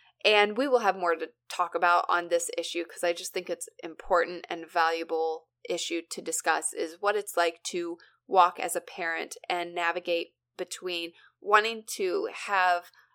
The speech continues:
a life that is really fun and adventurous, but having to learn how to counteract those feelings of anxiety that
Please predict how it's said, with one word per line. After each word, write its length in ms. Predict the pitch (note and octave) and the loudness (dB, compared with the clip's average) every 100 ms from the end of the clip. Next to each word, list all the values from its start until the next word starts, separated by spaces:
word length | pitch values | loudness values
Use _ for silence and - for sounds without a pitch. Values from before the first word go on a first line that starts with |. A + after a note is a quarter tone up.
| _ | _
a 60 | F#3 | 0
life 400 | F#3 F3+ A3+ B3 | 4 4 2 0
that 160 | A#3 F3+ | 0 0
is 160 | E3+ | -2
really 300 | E3+ F3 E3 | -4 -4 -4
fun 340 | - F3+ G3 G#3+ | -2 0 2 0
and 120 | F3+ | -4
adventurous, 640 | E3+ E3 E3 - F3 F3 | -4 -4 -6 -4 -4 -2
but 200 | - - | 0 0
having 520 | - - F3+ F#3 F#3 F3+ | 0 -10 -10 -12 -12 -12
to 420 | - F3+ E3+ - _ _ _ _ _ - _ - | -10 -8 -8 -8 _ _ _ _ _ -20 _ -10
learn 460 | - G#3+ A3+ A3+ A3+ | -10 -2 0 0 -2
how 300 | G#3 F#3+ F#3+ | 0 0 0
to 460 | - - F#3 F3 E3+ | -4 -4 -4 -4 -8
counteract 760 | - F#3 F3+ E3+ E3 - - | -2 -2 2 2 2 -2 -6
those 260 | F3+ E3 - | -2 -2 -2
feelings 420 | - F3+ F3+ F3 | -4 -4 -6 -4
of 120 | E3+ | -2
anxiety 540 | E3+ E3 D#3+ E3 E3+ E3+ | -2 -2 0 0 -2 -2
that 260 | E3 D#3+ | 0 -2